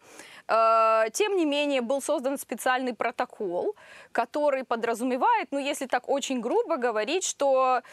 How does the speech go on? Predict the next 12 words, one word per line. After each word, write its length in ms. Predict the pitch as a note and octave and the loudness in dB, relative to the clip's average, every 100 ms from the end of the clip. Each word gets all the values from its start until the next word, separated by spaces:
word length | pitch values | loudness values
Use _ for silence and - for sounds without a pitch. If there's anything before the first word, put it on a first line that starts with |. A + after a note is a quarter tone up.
| - - | -8 0
э, 580 | A3+ A3+ A3 G#3+ G#3+ - | 2 4 4 4 2 0
всё, 180 | - | -4
что 160 | D4+ C#4+ | -4 -4
касается 500 | B3 B3 B3+ A#3+ - | -4 0 0 0 -2
Е 300 | A#3+ B3+ F4 | -2 -2 -2
С, 40 | D4+ | 0
законы 400 | C4 - D4 C4 | -2 0 -2 -2
Е 240 | A3 D4+ | -2 -4
С 60 | - | -2
просто 280 | B3 - | -6 -6
не 160 | A#3+ C4 | -4 -4
распространяются 920 | B3 - A3+ F#3+ G3+ A#3 B3+ - G3 | -4 -8 -8 -6 -2 0 0 -2 -6